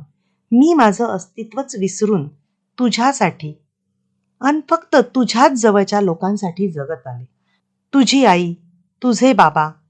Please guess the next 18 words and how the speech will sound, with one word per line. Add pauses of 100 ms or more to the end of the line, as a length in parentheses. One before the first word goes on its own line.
(580)
तुझे
नातेवाईक, (360)
घरही
तुझंच. (1400)
माझं (340)
काय
आहे
यात? (1700)
ज्या
मुलांना
जन्म
दिला, (540)
ती
देखील
तुझीच. (760)
आपलं
मानलं
तरी